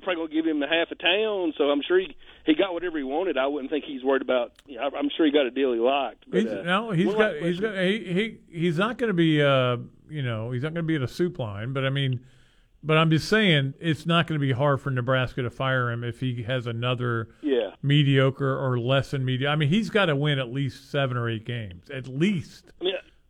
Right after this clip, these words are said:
Speaker 1: I mean, imagine, put, put yourself in Nebraska's shoes, Pat, just stumbling into this. Imagine if Florida had to fire Spurrier. This guy won a Heisman Trophy, right? Did Scott Frost win the Heisman?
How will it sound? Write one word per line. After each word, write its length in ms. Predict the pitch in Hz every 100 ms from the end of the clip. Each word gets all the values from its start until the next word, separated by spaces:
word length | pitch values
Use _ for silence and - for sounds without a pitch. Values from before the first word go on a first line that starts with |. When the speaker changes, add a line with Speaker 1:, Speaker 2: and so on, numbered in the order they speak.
| _ _ _ _
Speaker 1:
I 40 | 185
mean, 80 | 208
imagine, 380 | 226 262 226 -
put, 140 | 277 -
put 120 | 262
yourself 220 | - 233 208
in 80 | 160
Nebraska's 480 | 135 143 131 110 -
shoes, 160 | 131 113
Pat, 180 | 120 113
just 120 | 110
stumbling 340 | - 131 120
into 180 | 123 120
this. 120 | 120 143
Imagine 280 | 165 190
if 80 | 135 - -
Florida 260 | 147 135
had 80 | 123
to 80 | 107
fire 260 | - 110 101
Spurrier. 480 | - 104 87 78 - - - -
This 100 | 160 -
guy 140 | 180
won 200 | 165 156
a 100 | 123
Heisman 400 | 135 143 156 170
Trophy, 400 | - 143 120 107
right? 340 | 101 110 117 123
Did 100 | 120
Scott 200 | - 135
Frost 220 | 160 139
win 100 | 151
the 60 | 131
Heisman? 420 | 143 139 139 120